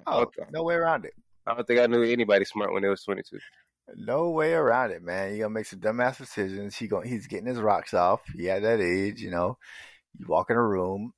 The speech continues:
Speaker 2: all the babies gonna look at you. So it's just, you know, it's just one of
Speaker 1: Mm-hmm.
Speaker 2: those things that just, just, just, uh, comes with, uh, the life of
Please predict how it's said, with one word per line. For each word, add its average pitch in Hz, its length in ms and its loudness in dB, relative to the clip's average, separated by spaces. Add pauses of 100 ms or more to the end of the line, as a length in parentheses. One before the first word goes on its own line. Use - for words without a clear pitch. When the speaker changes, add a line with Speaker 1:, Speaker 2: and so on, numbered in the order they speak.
(180)
Speaker 2:
all 90 180 2
the 101 60 -6
babies 98 340 -2
gonna 92 200 -2
look 85 140 -6
at 78 220 -4
you. 98 120 -6
So 170 340 -2
it's - 120 -10
just, - 260 -10
you - 100 -10
know, 127 180 2
it's 156 120 -8
just 208 200 0
one 104 120 2
of 202 60 2
Speaker 1:
Mm-hmm. - 0 -
Speaker 2:
those 165 240 0
things 170 280 -2
that 139 220 4
just, 127 200 -6
just, - 340 -16
just, 127 460 -10
uh, 123 200 2 (100)
comes 127 240 -4
with, 120 200 -2
uh, 117 240 2
the 113 80 -6
life 117 380 0
of 113 220 -4